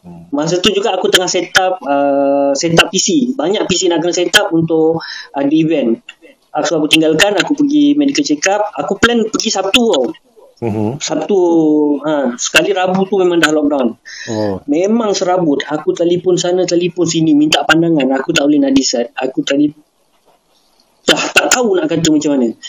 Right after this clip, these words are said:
Speaker 2: Siapa yang nak stay, boleh balik sekarang, ambil baju, and then stay. Pukul, sebelum pukul tujuh malam, eh. Tak silap aku pukul lapan, sebelum border tutup.
Speaker 1: Oh, itu
Speaker 2: Ah.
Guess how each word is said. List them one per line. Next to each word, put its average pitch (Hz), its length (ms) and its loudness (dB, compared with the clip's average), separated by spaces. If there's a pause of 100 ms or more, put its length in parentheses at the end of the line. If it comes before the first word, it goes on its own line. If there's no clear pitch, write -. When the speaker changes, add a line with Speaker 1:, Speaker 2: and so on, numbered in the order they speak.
(1000)
Speaker 2:
Siapa 254 320 -2
yang 214 160 2
nak 208 160 0
stay, 302 480 0 (480)
boleh 180 320 0
balik 180 240 0
sekarang, 262 560 0 (160)
ambil 175 320 0
baju, 240 480 0 (800)
and 175 160 2
then 233 140 0 (840)
stay. 156 480 -4
Pukul, 160 320 0
sebelum 196 320 0
pukul 185 160 -2
tujuh 180 240 -2
malam, 185 320 0
eh. 113 160 -4
Tak - 240 -2
silap 185 240 0
aku 196 80 -4
pukul 185 160 -2
lapan, 175 400 0
sebelum 160 320 0
border 165 240 2
tutup. 165 320 2 (720)
Speaker 1:
Oh, 87 320 -10
itu 131 480 0
Speaker 2:
Ah. 127 480 0